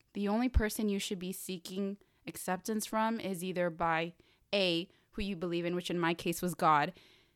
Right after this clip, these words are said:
and also starting to find that within myself in a healthy way, not in a prideful way, but in a way that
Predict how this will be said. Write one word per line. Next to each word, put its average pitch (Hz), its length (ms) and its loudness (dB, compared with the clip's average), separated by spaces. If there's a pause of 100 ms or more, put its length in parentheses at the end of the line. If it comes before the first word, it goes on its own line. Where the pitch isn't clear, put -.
(180)
and 214 200 2
also 233 340 4
starting 226 420 4
to - 140 -6
find 208 320 2
that 196 120 2
within 190 240 -2
myself 180 640 0 (240)
in 208 140 0
a 196 60 2
healthy 202 460 2
way, 170 380 0
not 185 200 2
in 247 100 4
a 254 40 4
prideful 208 520 6
way, 160 220 2
but 180 120 -2
in 180 100 -2
a 180 60 -2
way 208 240 4
that 190 240 6